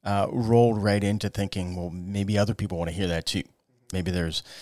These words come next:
uh, not just people who are part of the, the fabric of what's going on here in Fort Wayne. We have a, a lot of people who might hear this would, would know that we have a pretty robust and involved nonprofit community in, in Fort Wayne, and businesses,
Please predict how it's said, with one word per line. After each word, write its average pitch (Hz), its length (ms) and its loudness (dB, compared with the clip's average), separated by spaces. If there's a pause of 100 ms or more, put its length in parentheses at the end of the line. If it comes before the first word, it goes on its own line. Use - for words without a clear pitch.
(220)
uh, 90 280 -4
not 104 240 0
just - 200 -2
people 98 300 -2
who 101 140 0
are 92 140 0
part 95 220 0
of 82 80 -4
the, 85 280 -2
the 87 140 -6
fabric 95 440 0
of 90 120 -4
what's 92 180 -4
going 87 240 -2
on 85 220 -2
here 90 160 -4
in 80 60 -6
Fort - 260 -6
Wayne. 104 640 0
We 95 140 -4
have 95 120 0
a, 82 180 -2 (480)
a 113 60 -10
lot 110 160 4
of 107 80 -2
people 107 220 0
who 107 120 0
might 95 280 0 (180)
hear 123 300 2
this 98 260 2
would, 92 240 -4 (100)
would 113 140 0
know 101 220 2
that 98 80 0
we 101 120 -2
have 95 100 0
a 92 60 -2
pretty 98 280 -2
robust 90 800 -2 (260)
and 101 180 -4
involved 98 800 0
nonprofit 98 720 0
community 95 480 -2
in, 82 220 -4
in 92 180 -8
Fort 87 240 0
Wayne, 92 400 -2
and 90 460 -8
businesses, 104 680 -2